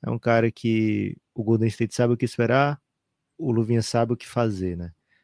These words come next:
Então, acho que isso é importante, especialmente nesse período sem o Stephen Curry.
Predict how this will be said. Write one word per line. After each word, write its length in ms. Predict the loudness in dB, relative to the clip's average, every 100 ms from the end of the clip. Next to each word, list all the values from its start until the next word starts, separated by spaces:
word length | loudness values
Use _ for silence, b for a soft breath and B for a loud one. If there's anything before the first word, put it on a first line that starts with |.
| _ -16
Então, 240 | -6 -2
acho 200 | -2 -4
que 100 | -4
isso 260 | -2 -2 -2
é 80 | -2
importante, 640 | -2 -6 -6 -6 -4 -6
especialmente 560 | -8 -8 -6 -6 -6 -8
nesse 160 | -10
período 320 | -8 -6 -8
sem 200 | -8 -8
o 40 | -8
Stephen 340 | -6 -8 -8
Curry. 440 | -8 -6 -4 -4